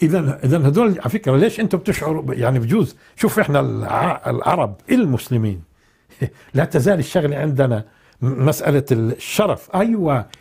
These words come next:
الشرف. اليوم في السويد، في السويد، آه، آه، إذا بتقول شرف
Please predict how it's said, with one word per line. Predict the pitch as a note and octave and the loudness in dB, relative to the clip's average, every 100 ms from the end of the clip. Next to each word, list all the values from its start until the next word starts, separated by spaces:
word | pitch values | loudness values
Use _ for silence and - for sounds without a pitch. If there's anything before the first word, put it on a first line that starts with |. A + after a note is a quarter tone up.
| - | -16
الشرف. | - - F3+ C3+ - - _ _ _ - | -16 -4 -2 -2 -8 -18 _ _ _ -2
اليوم | A#2 F#3+ A3 | 2 4 2
في | - | 0
السويد، | - - A3 C4+ C#4+ - _ _ _ _ _ _ _ _ _ _ _ _ | 0 2 4 4 2 -6 _ _ _ _ _ _ _ _ _ _ _ _
في | - | -2
السويد، | A#2+ - E3+ B3 C#4+ - _ _ _ _ _ _ _ _ _ _ _ | -2 2 4 4 2 -4 _ _ _ _ _ _ _ _ _ _ _
آه، | C3 C3 | 2 2
آه، | C3 A2 A2 A2 A2+ - | 2 -2 -4 -2 -4 -2
إذا | A#2 C3 | 0 0
بتقول | A#2+ - G3 G#3 C3 C3+ _ _ _ _ _ _ _ | -2 0 2 2 2 -4 _ _ _ _ _ _ _
شرف | - B3 C#4+ C4+ - | -4 0 2 0 -6